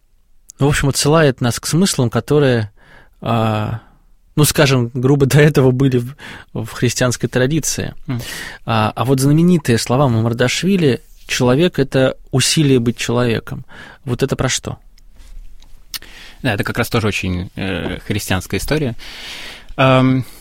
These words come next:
Speaker 2: как мы-то уже говорили, э,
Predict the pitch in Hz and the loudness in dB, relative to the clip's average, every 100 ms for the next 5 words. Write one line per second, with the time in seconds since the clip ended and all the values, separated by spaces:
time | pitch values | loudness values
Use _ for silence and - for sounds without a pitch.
0 | - - 156 - - - 156 139 127 120 | -18 0 0 0 -10 -2 0 2 2 2
1 | 117 113 113 123 165 127 - 131 110 110 | 2 2 2 2 4 4 2 2 2 2
2 | 107 107 101 - | 2 2 0 -4